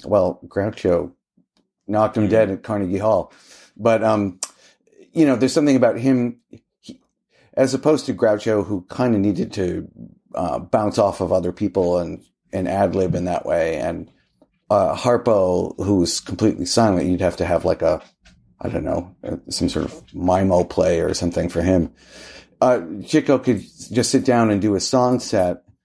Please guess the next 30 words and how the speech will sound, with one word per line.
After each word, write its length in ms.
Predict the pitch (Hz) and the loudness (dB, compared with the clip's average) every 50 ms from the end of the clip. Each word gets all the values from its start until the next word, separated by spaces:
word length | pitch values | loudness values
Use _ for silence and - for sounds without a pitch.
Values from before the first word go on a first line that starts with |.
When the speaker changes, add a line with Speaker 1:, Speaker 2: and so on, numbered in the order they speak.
| - - - _ _ _ _ | -20 -20 -20 _ _ _ _
Speaker 1:
and, 380 | - 98 95 92 90 87 90 | -2 0 0 2 2 2 2
you 60 | 98 98 | 2 2
know, 200 | 90 85 85 - | 0 0 -2 0
op-, 240 | - 107 107 - - | 0 0 0 0 -2
and 500 | - 107 98 92 90 82 85 78 - _ - | -2 0 0 0 -2 -6 -8 -12 -16 _ -4
put 180 | 123 113 - | -4 -2 0
some 120 | - 101 90 | 0 -2 0
patter 400 | - 107 104 104 101 101 98 98 | 2 2 4 4 4 2 2 2
and 120 | 92 90 90 | 0 0 0
jokes 380 | 98 98 101 104 - - - | 2 0 0 0 -2 -4 -4
around 380 | 90 87 85 82 85 87 87 87 | -2 -2 -2 -2 -4 -2 0 0
it. 120 | 87 - | 0 -2
And 80 | - 95 | 0 -2
he's 120 | 92 87 | -2 0
got 180 | - - 98 90 | 2 2 2 2
a 40 | 87 | 2
ready-made 600 | 90 92 90 90 87 85 87 85 82 90 - - | 2 2 0 0 0 0 0 -2 -2 -4 -8 -4
cabaret 540 | - 98 87 87 82 85 85 90 92 95 90 | 0 0 0 2 0 0 0 2 2 2 2
act, 280 | 82 76 76 - - | 2 2 0 -2 -4
whether 240 | 85 80 80 80 80 | -4 -4 -4 -4 -6
he's 120 | 82 85 - | -8 -6 -4
got 140 | - 80 78 | -2 -2 -2
a 60 | 78 | -2
whole 180 | - 82 82 78 | -2 -2 -4 -2
orchestra 600 | 73 - - - - - - - - 80 82 - | -2 -2 -2 -2 -4 -8 -8 -6 -6 -4 -4 -4
or 40 | 78 | -4
just 220 | 90 87 82 - | -6 -8 -8 -6
him 160 | - 85 80 73 | -8 -6 -6 -6
and 100 | 60 - | -8 -10
a 120 | 80 | -12